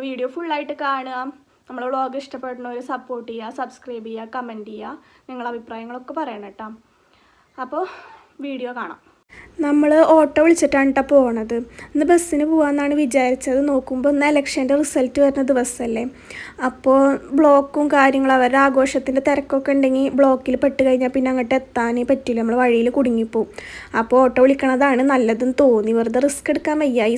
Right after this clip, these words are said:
സമയത്ത്. അങ്ങനെ ഫയലും കാര്യങ്ങളൊക്കെ എടുത്തിട്ടുണ്ട്. ഉമ്മ അതാ ഭയങ്കര ചെക്കിങ്ങിലാണ് കേട്ടോ, എല്ലാ ലിസ്റ്റും കാര്യങ്ങളൊക്കെ വെച്ചിട്ടുണ്ടാന്നുള്ള ചെക്കിങ്ങിലാണ്. ഞാൻ എന്തെങ്കിലുമൊക്കെ ഒന്ന് മറന്നു പോവാറുണ്ടേ, അപ്പോൾ ഉമ്മ അതൊന്ന് ചെക്ക് ചെയ്യാണ് ഉണ്ടോയെന്ന്. അങ്ങനെ പകുതി എത്തിയപ്പോഴേക്കും എനിക്ക് എൻ്റെ അസുഖം തുടങ്ങിയിട്ടുണ്ട്,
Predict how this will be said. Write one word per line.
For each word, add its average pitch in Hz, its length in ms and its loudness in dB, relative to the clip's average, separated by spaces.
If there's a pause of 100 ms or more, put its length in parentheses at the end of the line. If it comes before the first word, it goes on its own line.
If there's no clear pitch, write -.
സമയത്ത്. 208 440 -6 (840)
അങ്ങനെ 269 260 2
ഫയലും 277 360 6
കാര്യങ്ങളൊക്കെ 269 460 2
എടുത്തിട്ടുണ്ട്. 254 540 0 (120)
ഉമ്മ 247 220 2
അതാ 262 140 4
ഭയങ്കര 247 340 0
ചെക്കിങ്ങിലാണ് 233 680 0
കേട്ടോ, 220 200 -4
എല്ലാ 233 240 0
ലിസ്റ്റും 254 400 -2
കാര്യങ്ങളൊക്കെ 247 480 0
വെച്ചിട്ടുണ്ടാന്നുള്ള 247 560 0 (100)
ചെക്കിങ്ങിലാണ്. 233 680 -2 (440)
ഞാൻ 226 100 2 (100)
എന്തെങ്കിലുമൊക്കെ 269 320 6
ഒന്ന് 285 140 2
മറന്നു 247 340 2
പോവാറുണ്ടേ, 226 600 2 (160)
അപ്പോൾ 240 180 -4
ഉമ്മ 233 180 0
അതൊന്ന് 262 280 2
ചെക്ക് 269 240 -4
ചെയ്യാണ് 269 380 2 (440)
ഉണ്ടോയെന്ന്. 214 380 0 (600)
അങ്ങനെ 285 280 2
പകുതി 302 380 4
എത്തിയപ്പോഴേക്കും 311 640 0
എനിക്ക് 277 240 0
എൻ്റെ 269 160 4
അസുഖം 254 320 0
തുടങ്ങിയിട്ടുണ്ട്, 233 680 0